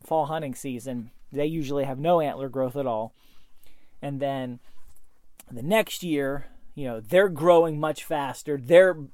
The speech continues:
you know, maturing as an individual. You've got a few inches of antlers, maybe.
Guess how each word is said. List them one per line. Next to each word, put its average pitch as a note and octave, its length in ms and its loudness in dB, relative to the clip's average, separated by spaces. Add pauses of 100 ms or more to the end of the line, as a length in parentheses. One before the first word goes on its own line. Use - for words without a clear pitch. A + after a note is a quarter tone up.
(140)
you D#3 140 -8
know, C#3 240 0
maturing D3+ 600 -2
as C#3 200 2
an B2+ 80 -6
individual. F3 600 4 (460)
You've F#3 160 -2
got F3 200 8
a - 40 -2
few G3 260 2
inches D#3+ 360 -4
of C#3 80 -8
antlers, A#2+ 480 -8
maybe. A2+ 440 -8